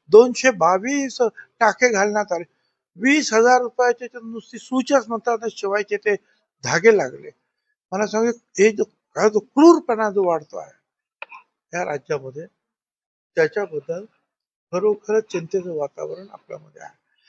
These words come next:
आणि ही जी क्रूरता जी आहे संपाची असेल, तर सर्वसामान्यांना, म्हणजे अगदी मीडिया असेल, आमचे जे कीर्तनकार, भजनकार असेल, त्यांनी, आमचे लेखक असतील, आमचे जे इतर पत्रकार असतील, राज्यकर्ते असतील, वेगवेगळ्या पक्षात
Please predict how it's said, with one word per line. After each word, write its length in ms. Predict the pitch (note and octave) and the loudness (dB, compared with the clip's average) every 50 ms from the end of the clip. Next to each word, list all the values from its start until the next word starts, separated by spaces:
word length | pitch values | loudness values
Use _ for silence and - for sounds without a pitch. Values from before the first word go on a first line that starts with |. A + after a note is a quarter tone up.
| - _ _ _ | -20 _ _ _
आणि 180 | - E3 F#3 F#3 | -2 -2 -2 -2
ही 300 | D3 B2+ C#3+ G3+ B3+ C#4 | -4 -4 -2 -2 -2 -2
जी 240 | C4+ - C4+ C4 A3+ | -2 -4 -4 -6 -4
क्रूरता 520 | - - F#3+ F#3+ G3 F#3+ G3 F#3+ F3+ E3 | -4 0 0 2 0 0 0 -2 -4 -4
जी 120 | D3+ D#3+ | -4 -4
आहे 260 | D#3+ D3 C#3+ C#3+ D#3 E3 | -6 -4 -4 -6 -6 -8
संपाची 500 | - - D#3 D3+ - E3+ D#3 D3 - D3+ | -10 -12 -14 -12 -10 -12 -12 -10 -12 -16
असेल, 480 | C3+ - - - D#3 D3 - _ _ _ _ _ _ _ _ _ _ _ _ - | -16 -16 -16 -16 -16 -16 -18 _ _ _ _ _ _ _ _ _ _ _ _ -2
तर 80 | G#3 | -2
सर्वसामान्यांना, 960 | F3+ - - G#3+ A3+ A#3+ B3 A3 - - E3 D3+ D#3 D#3+ E3 D#3+ D#3+ D3+ D3 C#3 _ _ | 0 2 2 4 6 6 4 4 2 -4 -8 -8 -8 -10 -12 -12 -12 -14 -14 -16 _ _
म्हणजे 200 | E3 E3+ E3+ G3 | -6 -2 0 2
अगदी 320 | F3+ E3+ E3 E3 F#3+ G3 F#3+ - _ - _ _ _ _ - | 2 2 2 -2 -2 -4 -4 -6 _ -20 _ _ _ _ -10
मीडिया 380 | D3 D#3 F3 F3 G3+ A3 A3 G3+ | -2 -2 2 6 8 8 8 8
असेल, 360 | D#3+ - F3 E3+ D3 C3+ C#3 - _ _ _ _ _ _ _ _ _ _ _ _ _ - | 6 4 2 2 2 0 -2 -6 _ _ _ _ _ _ _ _ _ _ _ _ _ -2
आमचे 320 | - D#3 E3+ D#3+ G3 F#3+ | -2 -2 0 0 0 0
जे 140 | F3 F#3+ F#3 | 2 0 -2
कीर्तनकार, 720 | F#3 - F#3 F3 - - G3+ F#3+ F3+ F3+ D#3+ D3 D3 D#3+ - D3+ | 0 -2 -4 -4 -2 -6 -8 -8 -8 -8 -10 -10 -10 -12 -16 _
भजनकार 460 | D3 D3+ F#3 G3 G3 F#3+ G#3 F#3+ F3+ | -10 -4 -4 -4 -2 0 -2 0 0
असेल, 240 | F3 D#3+ D3+ - E3 - _ - | -2 -4 -6 -12 -18 -16 _ -2
त्यांनी, 300 | F#3+ F#3 F#3+ F#3 E3+ D3+ - _ _ _ _ _ _ _ _ _ _ - - | 0 0 0 -4 -8 -14 -18 _ _ _ _ _ _ _ _ _ _ -12 -10
आमचे 320 | F3 F3+ F#3 G3 G3+ F#3 F#3 | -10 -6 -2 -2 -2 2 4
लेखक 380 | G3+ G3+ F#3+ - G#3 G3 F#3+ | 2 2 4 2 0 0 0
असतील, 400 | F3 D#3+ - - - D3 C#3+ C#3+ D3 _ _ _ _ _ _ _ _ _ - | -4 -6 -6 -6 -6 -6 -6 -8 -12 _ _ _ _ _ _ _ _ _ -8
आमचे 280 | F#3+ F#3 F#3 - G#3+ G3+ | -8 -8 0 2 2 2
जे 180 | F3+ G#3 G#3 G3+ | 4 0 0 0
इतर 260 | F#3+ - G#3+ G3 F#3+ - _ - | -2 -4 -4 -6 -6 -6 _ -14
पत्रकार 440 | D#3 - G3 G#3+ G3+ G3+ F#3+ E3+ | -12 -8 -6 -4 -2 -2 -2 -4
असतील, 280 | D#3+ C#3+ - _ C#3+ C#3+ C#3+ _ _ _ _ _ _ _ _ _ - | -6 -12 -10 _ -10 -10 -10 _ _ _ _ _ _ _ _ _ -4
राज्यकर्ते 720 | D#3+ E3+ F3 E3+ E3+ A3+ A3 G#3+ G#3 G3 - _ - F3+ | 0 0 0 2 2 0 0 0 -2 -4 -6 _ -8 -8
असतील, 260 | E3 D3+ - _ - | -8 -8 -10 _ -12
वेगवेगळ्या 400 | - E3 F#3 A3+ C4 C4+ C4 A#3+ | -8 -2 0 2 4 4 4 4
पक्षात 380 | A#3 - E3 D#3 - - E3+ | 2 0 -8 -12 -8 -8 -10